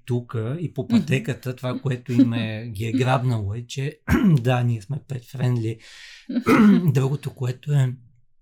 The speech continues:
Speaker 1: м, понеже ти каза, че какво ще изживеят хората,
Speaker 2: Мгм.
Speaker 1: а, повечето агенции не са известни, че са много mother-friendly,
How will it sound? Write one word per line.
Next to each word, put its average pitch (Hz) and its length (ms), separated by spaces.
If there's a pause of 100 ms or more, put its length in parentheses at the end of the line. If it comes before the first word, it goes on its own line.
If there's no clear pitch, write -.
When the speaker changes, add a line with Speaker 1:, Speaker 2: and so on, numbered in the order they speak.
(240)
Speaker 1:
м, 127 340
понеже 117 340
ти - 140
каза, 123 260
че 110 240 (260)
какво - 240
ще 120 140
изживеят 110 480
хората, 117 500 (120)
Speaker 2:
Мгм. 208 80 (180)
Speaker 1:
а, 107 340
повечето 139 280
агенции 120 340
не 180 80
са 170 140
известни, 127 360
че - 100
са 120 120
много 117 440
mother-friendly, 107 1040